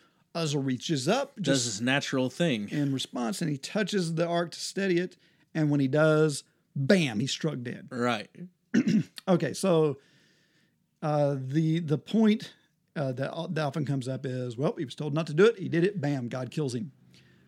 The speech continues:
Speaker 1: It's not that simple. Once again, this was God's throne on the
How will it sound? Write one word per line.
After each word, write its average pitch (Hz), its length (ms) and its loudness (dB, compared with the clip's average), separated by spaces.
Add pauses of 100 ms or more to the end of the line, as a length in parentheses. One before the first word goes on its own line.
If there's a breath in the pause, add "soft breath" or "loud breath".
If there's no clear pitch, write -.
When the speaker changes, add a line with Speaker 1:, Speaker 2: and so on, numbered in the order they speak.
(440 soft breath)
Speaker 1:
It's 147 200 -4
not 190 200 2
that 196 120 -4
simple. 170 460 -2 (840 soft breath)
Once 160 180 0
again, 135 600 0
this 170 260 2
was 147 280 2
God's 147 480 0
throne 139 580 0 (180)
on 139 520 2 (200)
the 143 680 0